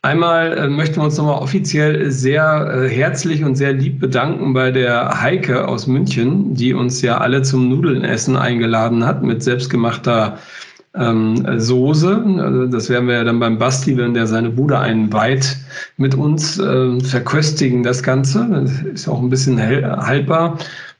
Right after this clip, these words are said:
Ähm, vielen lieben Dank, Heike. Das erste Mal, dass ich mal von einem Padercast-Hörer, Hörer wirklich was abkriegt.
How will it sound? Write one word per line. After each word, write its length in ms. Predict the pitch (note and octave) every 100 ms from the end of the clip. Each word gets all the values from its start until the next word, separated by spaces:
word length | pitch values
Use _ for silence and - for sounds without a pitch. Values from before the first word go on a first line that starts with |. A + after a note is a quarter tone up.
| -
Ähm, 340 | C3 C3+ C3+
vielen 460 | C3+ F#3+ B3+ A#3 F#3+
lieben 240 | F#3+ E3+
Dank, 380 | C#3 E3 A3 F#3+
Heike. 320 | D3+ E3 C#3
Das 200 | G#2+ C3+
erste 560 | C3+ E3 F#3+ A3 G3+ F#3+
Mal, 260 | D#3+ D3+ D#3
dass 160 | C3
ich 260 | C3 E3+ -
mal 160 | D#3
von 220 | D3 D3+ D3
einem 200 | B2+ C3
Padercast-Hörer, 1080 | B2+ C3+ C3+ C3 C3 C3+ C#3+ C#3 C3 C3+
Hörer 300 | B2 C3+ C3+
wirklich 240 | C3 C3 C3
was 180 | A#2 -
abkriegt. 580 | - - A#2 C3+ -